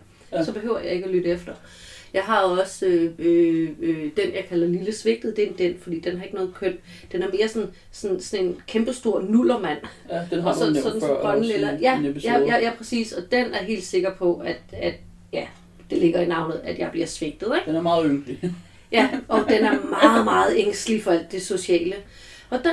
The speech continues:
Speaker 2: den har sådan lidt, når den dukker op nu, så bliver jeg sådan lidt, "Åh, musen altså, det er okay, jeg har styr på det." Så har jeg, øh, en maler, og han maler rigtig, rigtig mange billeder.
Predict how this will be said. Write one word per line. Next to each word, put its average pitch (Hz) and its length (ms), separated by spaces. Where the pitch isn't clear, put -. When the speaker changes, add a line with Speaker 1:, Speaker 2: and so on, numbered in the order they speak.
Speaker 2:
den 359 100
har 330 100
sådan 294 120
lidt, 285 100
når 262 100
den 269 160
dukker 226 140
op 208 220
nu, 220 240
så - 160
bliver 277 120
jeg 247 80
sådan 196 180
lidt, 233 120
"Åh, 180 220
musen 175 600
altså, 160 420
det 226 100
er 220 60
okay, 202 640
jeg 190 120
har 170 120
styr - 320
på 165 220
det." 180 160
Så - 140
har 214 240
jeg, 151 500
øh, 139 880
en 165 140
maler, 220 440
og - 80
han 233 300
maler 208 300
rigtig, 214 440
rigtig 180 160
mange 180 260
billeder. 180 440